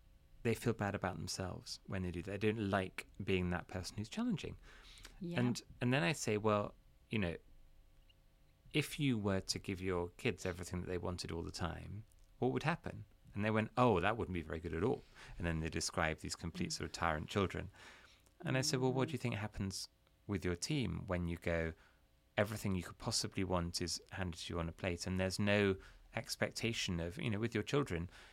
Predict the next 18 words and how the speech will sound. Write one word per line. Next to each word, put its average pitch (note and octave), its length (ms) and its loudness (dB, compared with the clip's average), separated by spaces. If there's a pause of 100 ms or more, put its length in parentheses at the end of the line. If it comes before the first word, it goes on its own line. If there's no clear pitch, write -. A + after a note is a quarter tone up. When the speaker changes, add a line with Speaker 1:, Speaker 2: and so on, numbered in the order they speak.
(140)
Speaker 1:
you A2 80 -2
might G#2+ 220 4
go, A2 100 4
"You G#2 200 4
can G2+ 180 0
have A2 240 2
the - 60 -6
nice E2 280 -4
things - 460 -8 (120)
if F#2+ 220 -2
you F2+ 80 2
help E2 200 -2
with F#2+ 80 -8
the F#2 60 -4
washing F2 340 -4
up - 200 -8
and E2+ 180 -2
you, D#2+ 180 -2